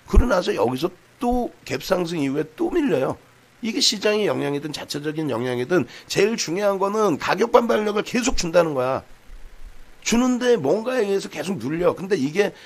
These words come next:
악재 요인으로 해석하지 않고 대표적인 속임수형 패턴으로 인식을 하고 별 세 개짜리를 줍니다. 바닥에서 돌리는 종목으로. 그럼 엘지 화학 같은 경우에도 이러한 그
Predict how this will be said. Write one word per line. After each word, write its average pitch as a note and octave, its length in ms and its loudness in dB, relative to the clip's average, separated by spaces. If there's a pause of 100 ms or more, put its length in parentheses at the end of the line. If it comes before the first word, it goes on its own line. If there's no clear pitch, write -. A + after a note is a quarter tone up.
(120)
악재 - 440 -2
요인으로 F3+ 460 0
해석하지 D3+ 480 -4
않고 D#3 260 -4
대표적인 C#3+ 720 -4 (880)
속임수형 F3+ 560 -2
패턴으로 B2+ 460 8
인식을 G#2 360 -2
하고 G2+ 160 -2
별 C#3 260 -2
세 - 340 -6
개짜리를 E3+ 400 -2
줍니다. E2+ 280 -10 (380)
바닥에서 C#3 520 0
돌리는 G#2 380 -4
종목으로. F2+ 360 -16 (1200)
그럼 G#3 140 -2
엘지 F3+ 340 0
화학 G3 320 2
같은 E3+ 300 -6
경우에도 D#3+ 800 -2
이러한 D#3+ 380 0
그 G#2+ 480 0